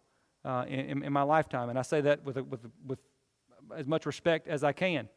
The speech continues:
But it does mean something, right? And I think, I think it has to do with, with the fact that God, God has placed them in that role, um, as God places all things. God places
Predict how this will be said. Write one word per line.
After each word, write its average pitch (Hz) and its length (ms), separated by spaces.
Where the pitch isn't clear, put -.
But 160 100
it 175 60
does 185 200
mean 202 140
something, 170 640
right? 170 320
And 156 60
I 165 40
think, 233 260
I 170 60
think 220 140
it 202 60
has 190 180
to 170 60
do 170 220
with, 175 160
with 170 140
the 160 80
fact 180 240
that 147 140
God, 175 340
God 185 200
has 160 120
placed 226 400
them 196 160
in 180 120
that 175 200
role, 202 460
um, 131 260
as 147 200
God 156 220
places 160 460
all 165 300
things. 214 500
God 185 180
places 170 340